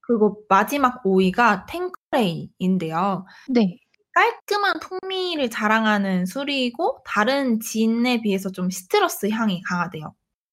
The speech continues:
Speaker 1: 이런
Speaker 2: 향이 강하면
Speaker 1: 일반
Speaker 2: 되게 좋을 것 같은데?
Speaker 1: 그쵸. 뭔가 상큼하니 좋을 것 같은데, 이게
Speaker 2: 네.
Speaker 1: 이제 일반이 있고, 자몽이 첨가된 프리미엄 탱커레이 넘버 텐이 있대요.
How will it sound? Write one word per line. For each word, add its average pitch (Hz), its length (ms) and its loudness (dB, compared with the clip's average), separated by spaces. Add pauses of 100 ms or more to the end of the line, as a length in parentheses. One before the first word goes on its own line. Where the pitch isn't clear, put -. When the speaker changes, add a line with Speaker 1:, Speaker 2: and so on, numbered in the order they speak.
(880)
Speaker 1:
이런 220 360 2
Speaker 2:
향이 - 40 0
강하면 262 440 2
Speaker 1:
일반 226 140 0
Speaker 2:
되게 226 300 0 (200)
좋을 233 400 -4
것 262 120 0
같은데? 196 600 -6
Speaker 1:
그쵸. 381 140 -10 (200)
뭔가 247 220 -2
상큼하니 370 760 -4
좋을 240 220 0
것 226 120 -6
같은데, 214 580 0
이게 208 320 4
Speaker 2:
네. 196 40 6
Speaker 1:
이제 180 240 -2 (760)
일반이 269 880 4 (100)
있고, 190 720 -4 (440)
자몽이 285 480 2
첨가된 311 560 -2 (180)
프리미엄 285 720 2
탱커레이 254 680 0
넘버 185 540 0
텐이 311 460 -4
있대요. 165 540 -6